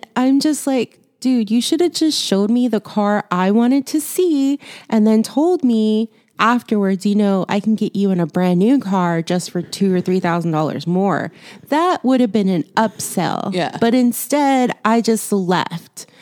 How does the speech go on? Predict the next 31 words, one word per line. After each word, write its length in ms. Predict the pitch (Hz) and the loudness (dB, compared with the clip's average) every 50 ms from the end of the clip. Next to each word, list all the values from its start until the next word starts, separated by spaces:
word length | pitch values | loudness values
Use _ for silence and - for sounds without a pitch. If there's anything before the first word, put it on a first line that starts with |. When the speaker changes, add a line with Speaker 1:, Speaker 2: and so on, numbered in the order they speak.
| - - - _ _ - | -20 -20 -20 _ _ -4
Speaker 1:
And 440 | - 190 185 180 180 175 180 185 - | -2 0 0 0 0 0 -2 -4 -6
that's 320 | - 185 185 - - - | -6 -6 -6 -6 -6 -2
why 140 | 202 190 190 | -2 0 0
I 140 | 196 196 190 | 0 -2 -2
don't 240 | - 196 185 180 185 | -2 -4 -6 -6 -6
have 200 | 202 196 185 190 | -6 -4 -4 -4
a 60 | 190 | -6
Toyota. 720 | - - 196 196 190 190 214 247 233 190 175 185 196 180 - - | -6 -4 -4 -2 -2 0 -2 -2 -2 -4 -4 -6 -8 -10 -12 -12
Speaker 2:
Right? 400 | 151 156 156 170 180 214 226 277 - _ _ _ _ _ _ _ _ _ _ _ _ _ | -10 -10 -8 -8 -8 -10 -12 -16 -20 _ _ _ _ _ _ _ _ _ _ _ _ _
Speaker 1:
Yeah. 420 | - 214 214 202 185 - 190 202 196 - _ _ _ _ _ _ _ _ _ _ _ - | -10 -8 -6 -6 -4 -6 -6 -8 -8 -10 _ _ _ _ _ _ _ _ _ _ _ -4
Speaker 2:
Yeah, 220 | 226 240 233 - - _ - | -2 -2 -2 -4 -6 _ -10
I 160 | - 190 240 | -6 -4 -4
think 240 | 247 - 285 262 - | -4 -4 -4 -4 -2
they 120 | 240 214 208 | -2 -2 -2
just 280 | - 202 185 - - | -2 -4 -6 -6 -4
think 240 | - 185 175 165 - | -4 -4 -4 -4 -4
they 240 | 165 160 165 156 - _ - - | -4 -4 -4 -6 -8 _ -14 -8
can 200 | - 175 160 156 | -6 -6 -6 -8
print 400 | - - - - 160 143 - - | -10 -12 -8 -8 -8 -8 -6 -6
money 460 | 160 156 151 160 156 151 160 165 - _ _ - | -6 -6 -4 -4 -6 -6 -6 -8 -12 _ _ -6
there 180 | 170 160 160 | -6 -4 -4
at 180 | 165 - - - | -6 -8 -10 -10
Toyota 560 | - 175 151 147 156 151 147 156 160 156 160 - | -8 -6 -6 -6 -6 -6 -6 -8 -8 -10 -10 -10
'cause 160 | - - 175 | -6 -6 -6
so 340 | - - - - 190 180 175 | -6 -6 -4 -4 -2 -2 -2
many 220 | 175 175 170 165 151 | -2 -4 -4 -6 -6
people 240 | - 170 - 165 | -8 -10 -12 -10
have 180 | - - 147 147 | -10 -10 -12 -12
a 40 | 151 | -12
Toyota. 580 | - - 151 147 143 139 - - - - - _ - | -10 -8 -8 -8 -8 -8 -10 -10 -12 -14 -14 _ -6
Speaker 1:
Mm-hmm. 540 | 208 208 196 196 202 202 190 190 185 190 196 | -4 -4 -2 -2 -2 -2 -2 -2 -2 -4 -6